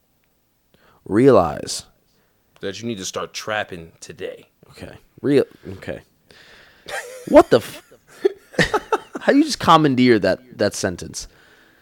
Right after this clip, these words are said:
Speaker 2: You left a lot of
Speaker 1: I did, I
Speaker 2: open,
Speaker 1: did, I did,
Speaker 2: open
Speaker 1: I did,
Speaker 2: air, and
Speaker 1: I
Speaker 2: I
Speaker 1: did.
Speaker 2: just was like, "Need to s-, need to grab it.
Speaker 1: Yeah, yeah, I
Speaker 2: Need
Speaker 1: did,
Speaker 2: to do
Speaker 1: I
Speaker 2: it."
Speaker 1: did.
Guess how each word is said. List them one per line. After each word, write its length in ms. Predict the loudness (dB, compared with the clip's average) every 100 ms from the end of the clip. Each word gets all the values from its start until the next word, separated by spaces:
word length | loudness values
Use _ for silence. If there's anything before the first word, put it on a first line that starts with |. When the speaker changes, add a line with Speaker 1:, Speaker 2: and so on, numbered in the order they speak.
| _ -18
Speaker 2:
You 100 | -6
left 220 | -6 -4
a 40 | -4
lot 220 | -4 -4
of 180 | -6 -2
Speaker 1:
I 120 | 0
did, 180 | 2 2
I 60 | 2
Speaker 2:
open, 80 |
Speaker 1:
did, 140 | 2 0
I 100 | 2
did, 140 | 0
Speaker 2:
open 120 | 0 -2
Speaker 1:
I 40 |
did, 120 | -2
Speaker 2:
air, 120 | -4
and 100 | -4
Speaker 1:
I 40 | -4
Speaker 2:
I 40 |
Speaker 1:
did. 120 | -4 -4
Speaker 2:
just 140 | -8
was 140 | -14 -12
like, 220 | -10 -10
"Need 240 | -12 -12 -12
to 40 |
s-, 140 | -14
need 200 | -10 -10
to 80 | -10
grab 300 | -8 -8 0
it. 40 | 2
Speaker 1:
Yeah, 200 | 4 2
yeah, 60 |
I 60 | -2
Speaker 2:
Need 60 |
Speaker 1:
did, 180 | -6 -10
Speaker 2:
to 60 | -10
do 80 | -8
Speaker 1:
I 40 |
Speaker 2:
it." 60 | -8
Speaker 1:
did. 160 | -10